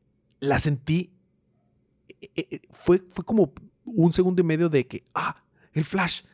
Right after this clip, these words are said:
de que está, o sea, el, el, el Flash nerdy, inseguro, pero a la vez con sentido de heroísmo, pero a la vez nervioso, pero a la vez, o sea, no, su modismo, su,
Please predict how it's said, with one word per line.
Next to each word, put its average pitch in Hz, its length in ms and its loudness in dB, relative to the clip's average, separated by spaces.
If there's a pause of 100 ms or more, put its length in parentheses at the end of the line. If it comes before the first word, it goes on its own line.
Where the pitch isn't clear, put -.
(120)
de 143 140 -2
que - 160 -4
está, 156 520 0
o 135 100 0
sea, 131 260 2
el, 123 260 0
el, 117 300 0 (340)
el 120 160 0
Flash 135 460 -2 (460)
nerdy, 143 680 2
inseguro, 123 720 2
pero 113 160 2
a - 40 2
la 107 100 2
vez 120 460 0 (480)
con 113 500 0
sentido 127 340 2
de 143 40 6
heroísmo, 131 380 4
pero 117 140 2
a 110 40 2
la 107 80 2
vez 113 140 2
nervioso, 120 640 2
pero 113 160 2
a 107 40 0
la 104 80 2
vez, 117 180 2
o 117 80 -6
sea, 117 220 0
no, 120 460 -4 (140)
su 131 240 2
modismo, 139 680 2
su, 135 280 2